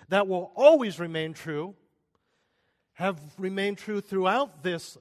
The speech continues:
pandemic, and whenever we look back and whenever we still exist, will still remain true. First, nobody, and I mean nobody,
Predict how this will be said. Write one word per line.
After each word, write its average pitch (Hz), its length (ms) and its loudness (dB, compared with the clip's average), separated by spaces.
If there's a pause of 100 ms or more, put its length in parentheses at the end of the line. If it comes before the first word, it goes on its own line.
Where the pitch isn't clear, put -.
pandemic, 160 680 -4 (1300)
and 123 80 -16
whenever 190 300 -4
we 202 100 0
look 185 240 -2
back 180 320 -2
and 147 160 -10
whenever 190 460 -2
we 190 120 -6
still 190 300 -4
exist, 165 420 -6
will 165 140 -8
still 196 420 -2
remain 160 500 -6
true. 131 360 -10 (680)
First, - 640 -4 (1800)
nobody, 151 540 -2 (1800)
and 165 180 -4
I 196 200 0
mean 185 380 -4 (280)
nobody, 208 880 4